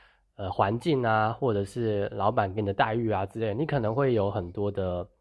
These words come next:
呃，抱怨，或者你心里有一些不满，所以你想要换掉这个工作。好，那其实这个都是让我们选择说不要做这个工作的因素嘛。那我这边有一些不同的看法，就是，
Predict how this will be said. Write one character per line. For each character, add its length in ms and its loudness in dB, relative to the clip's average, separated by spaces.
呃， 80 -8
抱 260 2
怨， 180 0
或 80 -6
者 40 -2
你 60 -2
心 200 0
里 80 2
有 120 2
一 40 0
些 120 -6
不 160 -4
满， 160 -8
所 160 -6
以 20 -4
你 100 -4
想 140 -4
要 60 -4
换 200 -2
掉 140 -2
这 80 -4
个 60 -6
工 280 -10
作。 240 -10
好， 260 -18
那 80 0
其 180 0
实 140 2
这 80 4
个 80 8
都 140 2
是 100 -2
让 200 4
我 60 0
们 380 -8
选 240 -10
择 140 -4
说 140 -2
不 100 -4
要 140 2
做 160 -2
这 80 0
个 80 0
工 240 -4
作 180 -2
的 320 -4
因 180 -8
素 220 -2
嘛。 160 -8
那 120 4
我 60 6
这 120 2
边 180 4
有 160 2
一 60 2
些 360 0
不 80 -6
同 180 -4
的 80 -8
看 320 -4
法， 180 -10
就 120 -4
是， 240 0